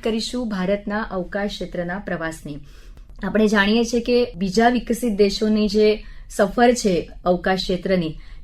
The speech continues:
એ અને ભારતની જે સફર છે એ ઘણી અલગ છે. ગુજરાતના જે પનોતા પુત્ર છે વિક્રમ સારાભાઈ, જેમના અથાગ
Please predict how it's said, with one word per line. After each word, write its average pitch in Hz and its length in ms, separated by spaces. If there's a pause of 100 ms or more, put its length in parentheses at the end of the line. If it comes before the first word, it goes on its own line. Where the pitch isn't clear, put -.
(100)
એ 262 140
અને 277 180
ભારતની 226 520
જે 240 100
સફર 202 380
છે 185 160
એ 185 220
ઘણી 214 280
અલગ 202 260
છે. - 400 (240)
ગુજરાતના 196 500
જે 208 100
પનોતા 196 400
પુત્ર 196 320
છે 196 140
વિક્રમ 180 300
સારાભાઈ, 175 520
જેમના 175 340
અથાગ 196 280